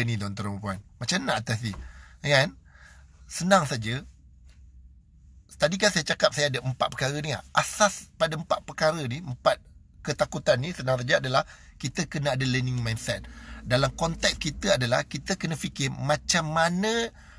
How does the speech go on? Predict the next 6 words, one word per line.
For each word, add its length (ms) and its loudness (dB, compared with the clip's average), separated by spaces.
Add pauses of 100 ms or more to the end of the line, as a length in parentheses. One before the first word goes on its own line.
(920)
aku 440 2
ni 240 -4 (560)
diterima 640 0
nanti?" 400 -6
Ha, 240 8
ha. 160 4